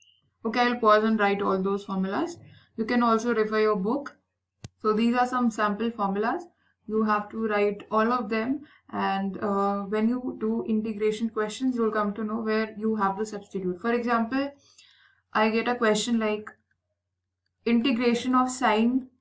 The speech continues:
cube x. There is no formula of integration of sine cube x. So you have to substitute this sine cube x. Like, uh, from here you get the formula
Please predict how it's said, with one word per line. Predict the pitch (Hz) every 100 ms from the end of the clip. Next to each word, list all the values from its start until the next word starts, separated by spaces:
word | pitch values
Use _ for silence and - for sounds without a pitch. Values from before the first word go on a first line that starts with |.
| -
cube | 247 233
x. | 185 185 - - _ _ _ _ _ _ _ _ _ _ _
There | 208 247
is | 277 233
no | 214 226 240 269
formula | - 226 220 220
of | 233
integration | 226 202 196 208 202 214
of | 220
sine | 214 196 190
cube | 190 175 170
x. | - - - _ _ _ - _ _
So | - 226
you | 233 233 247
have | 226 220 226
to | 247 254
substitute | 240 - - 214 220 220 196
this | 208 214 226
sine | 208 214 226
cube | 240 220
x. | 226 285 - - _ _ _ _ -
Like, | 208 208 208
uh, | 202
from | 196 220 214
here | 214 220 269
you | 233
get | 208 202
the | 220
formula | - 202 196 196 262